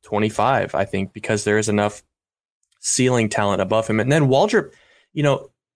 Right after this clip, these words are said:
this is a bad year for pitching, just in general. Uh, there, there are, like, zero performers in this class besides Lauder and Skeens.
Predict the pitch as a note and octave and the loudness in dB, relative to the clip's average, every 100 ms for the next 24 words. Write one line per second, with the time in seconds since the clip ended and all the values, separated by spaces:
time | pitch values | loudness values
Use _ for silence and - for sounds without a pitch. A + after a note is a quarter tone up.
0 | - A#2+ F3 - - A2+ F#2+ G#2 G2+ G2 | -20 0 2 2 0 0 0 0 0 0
1 | F#2+ - - G#2 - A1 - - C3 C3 | -2 -4 -6 -4 -4 -8 -10 -6 -2 0
2 | G#2 G2+ F#2 - - _ _ - - _ | 0 0 0 -4 -8 _ _ -12 -12 _
3 | C3+ E3 - D3 C#3+ G2 F#2 - _ _ | -2 0 2 2 2 2 -2 -6 _ _
4 | _ _ - G#2+ B2 C3 G#2+ G#2 - G2+ | _ _ -8 0 2 4 2 0 -4 -4
5 | - - G2 G#2+ B2+ C3+ - C3 C#3 C3+ | -4 0 2 2 2 0 0 0 0 -2
6 | C3+ C#3+ D3+ - _ _ G#2 G2+ - G2+ | -2 0 -2 -6 _ _ -8 -4 0 2
7 | G#2+ G2+ G2 G#2 A2 G#2+ F#2+ - G2 G#2+ | 0 0 0 0 0 0 -2 -4 -2 0
8 | D#3+ - | -2 -6